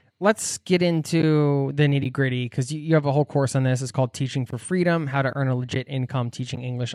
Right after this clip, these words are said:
Online. And I'm looking at some of the curriculum, and there are words in here that I've never heard of before. Like,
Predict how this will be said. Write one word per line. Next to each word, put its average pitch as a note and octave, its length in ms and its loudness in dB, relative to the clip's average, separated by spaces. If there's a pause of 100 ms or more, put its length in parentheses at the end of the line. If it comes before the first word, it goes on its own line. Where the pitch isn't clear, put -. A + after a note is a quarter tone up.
Online. A#2 640 -4 (460)
And C#3 140 -2
I'm C3+ 100 2
looking C#3 220 4
at B2+ 100 -2
some C3+ 160 2
of B2 60 0
the B2 60 -4
curriculum, A#2+ 880 -4 (160)
and A#2+ 640 -6 (200)
there B2+ 180 0
are B2 440 0 (800)
words C3+ 340 2
in C3 80 2
here C3 120 2
that B2+ 120 0
I've B2 120 0
never A#2+ 360 -2 (320)
heard E3 200 2
of B2 160 0
before. A#2+ 420 -2
Like, A#2 120 -4